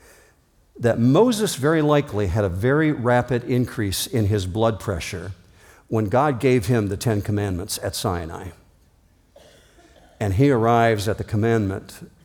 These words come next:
"Thou shalt not kill." And in the Old Testament, the word kill used in the Ten Commandments is murder.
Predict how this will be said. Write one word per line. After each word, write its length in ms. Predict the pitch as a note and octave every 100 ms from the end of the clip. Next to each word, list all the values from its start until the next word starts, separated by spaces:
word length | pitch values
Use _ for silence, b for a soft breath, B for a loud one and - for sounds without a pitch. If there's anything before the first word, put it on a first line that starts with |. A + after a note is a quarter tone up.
| -
"Thou 200 | F#2+ G#2
shalt 300 | G2+ G2+ F2
not 300 | F#2+ F2 -
kill." 340 | - B2+ C2+ - - _ _ _ _ _ _ _ _ _ b b b b b b _ -
And 320 | A#2 A2+ A#2+
in 440 | A#2+ A2+ A2 B2+ G2
the 340 | A2 A#2 A#2 -
Old 200 | G2 A2+
Testament, 540 | A2 F#2+ - A#2 D#3
the 80 | -
word 280 | G#2 G#2 G#2+ -
kill 600 | - G#2 F#2+ A#2+ D#3+ -
used 360 | G#2+ G#2+ A#2 A#2+
in 80 | A2+
the 60 |
Ten 240 | A#2+ A2 G#2+
Commandments 640 | B2+ G2 G#2 C3+ - - b b b
is 180 | C#3 B2+
murder. 580 | D3+ F3+ G2+ C#2+ D2+